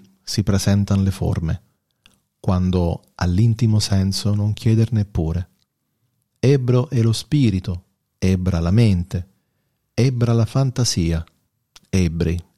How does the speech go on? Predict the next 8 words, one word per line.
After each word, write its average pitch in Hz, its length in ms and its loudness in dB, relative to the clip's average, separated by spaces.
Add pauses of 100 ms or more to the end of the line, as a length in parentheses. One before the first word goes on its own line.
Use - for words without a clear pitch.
(100)
i 101 120 -2
cuori. 78 480 -2 (1160)
Aumenta 123 720 2
ancora 113 480 0
il 104 140 0
vino, 98 680 0 (100)
o 92 160 -4
coppiere, 85 720 -2